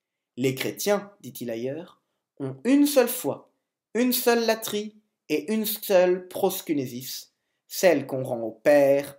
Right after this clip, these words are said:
au Fils et au Saint-Esprit. Théodore Studite. Enfin,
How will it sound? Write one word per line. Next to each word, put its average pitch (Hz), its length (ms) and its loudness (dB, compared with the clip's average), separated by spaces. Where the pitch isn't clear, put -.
au 117 60 -20
Fils - 680 -6
et 117 100 -10
au 104 100 -14
Saint-Esprit. 196 640 -4
Théodore - 380 -10
Studite. - 480 -16
Enfin, 175 460 -2